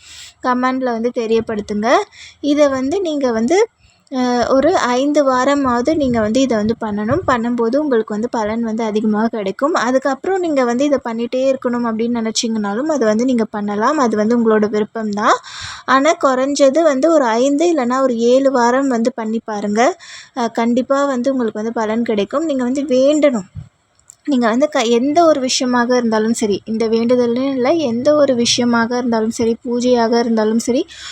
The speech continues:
உங்களோட கான்சன்ட்ரேஷன், உங்களோட வேண்டுதல் எல்லாமே வந்து சேர்ந்து தான் உங்களுக்கு வந்து பலன் வந்து கொடுக்கும்.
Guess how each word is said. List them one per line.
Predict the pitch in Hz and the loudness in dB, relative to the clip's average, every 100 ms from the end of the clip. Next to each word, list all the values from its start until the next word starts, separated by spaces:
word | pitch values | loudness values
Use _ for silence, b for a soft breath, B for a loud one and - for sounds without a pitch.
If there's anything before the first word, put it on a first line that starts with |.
| B - | B -4
உங்களோட | 269 277 262 254 | 0 2 2 0
கான்சன்ட்ரேஷன், | 247 240 254 277 277 254 247 254 254 | -2 -2 -2 -2 0 0 0 0 0
உங்களோட | 240 233 220 220 | 2 2 0 0
வேண்டுதல் | 240 262 285 277 240 233 233 | 0 2 2 0 0 0 0
எல்லாமே | 233 247 240 240 294 | 0 -2 -2 0 0
வந்து | 277 240 262 294 | 0 0 0 0
சேர்ந்து | 262 240 269 285 262 | 0 2 2 2 0
தான் | 262 330 | 2 2
உங்களுக்கு | 277 240 220 | 2 0 -2
வந்து | 226 247 | -4 -4
பலன் | 233 226 247 | -6 -6 -6
வந்து | 233 214 226 | -6 -4 -4
கொடுக்கும். | 226 202 - 202 | -4 -4 -4 -8